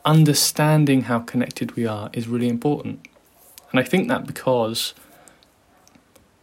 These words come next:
we all have challenges that we need to deal with collectively. One of those being is the climate emergency. This is something that affects us all. And I think this pandemic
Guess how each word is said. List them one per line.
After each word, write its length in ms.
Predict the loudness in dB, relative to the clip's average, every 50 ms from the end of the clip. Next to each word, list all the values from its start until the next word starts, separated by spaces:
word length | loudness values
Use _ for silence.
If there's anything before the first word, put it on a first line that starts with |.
| _ _ -8 0
we 200 | 4 4 6 6
all 200 | 6 4 4 2
have 300 | 2 0 -2 -2 -2 -4
challenges 760 | -4 -4 -2 0 0 2 2 2 2 2 0 0 -2 -2 -4
that 220 | -4 -2 -2 -2
we 120 | 0 0 2
need 220 | 2 2 2 0
to 100 | -4 -4
deal 200 | 0 0 2 2
with 180 | 2 0 -2 -2
collectively. 680 | 0 0 0 0 -2 -6 -10 -12 -10 -10 -12 -12 -12 -16 _ _ _ _ -20 _ _ _ _ _ _ _ _ _ -20 _ _ _ _ _ -20 -20 -20 -20 -20 -20 _ -20 -20 -8 2
One 200 | 4 6 8 8
of 100 | 6 6
those 260 | 6 6 6 4 2
being 460 | 0 0 2 2 4 4 2 2 0 -4 -12 -20 -20 -20 -20 -20 -20 -20 -20 -20 -8 -2 0
is 260 | 2 2 2 2 4
the 260 | 6 6 6 6 4
climate 380 | 4 4 4 4 6 4 4 2
emergency. 680 | 0 0 0 0 -2 -2 -4 -6 -4 -6 -6 -8 -10 -14 -20 -20 -20 -20 -20 -20 -20 -20 -14 -8
This 300 | -2 2 4 6 6 6
is 100 | 6 6
something 260 | 6 6 6 6 6 4
that 80 | 4 0
affects 380 | 0 0 0 0 0 -2 -4
us 120 | -4 -4 -2 -2
all. 320 | 0 0 0 0 -2 -4 -6 -12 -20 _ _ _ _ _ _ -10 -4 0
And 120 | 2 2
I 80 | 2 0
think 400 | 0 2 2 2 2 2 -2 -6 -14 -20 -20 -20 -20 _ -4
this 280 | 2 2 4 4 2 0
pandemic 840 | -4 -2 0 2 2 4 4 2 2 2 0 -2 -4 -8 -14 -16